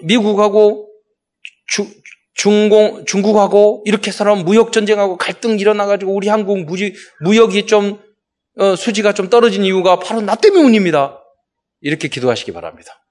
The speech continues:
<laughs> 그렇잖아요. 여러분 기도 안 해서 그렇지. 예, 지옥이요. 나 때문이야. 예. 족-, 잘 되는 것은 누구 때문에?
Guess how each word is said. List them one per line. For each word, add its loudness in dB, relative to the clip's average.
<laughs> -18
그렇잖아요. -4
여러분 2
기도 2
안 2
해서 -2
그렇지. -12
예, -20
지옥이요. -10
나 -14
때문이야. -4
예. -20
족-, 2
잘 -2
되는 4
것은 2
누구 -6
때문에? -4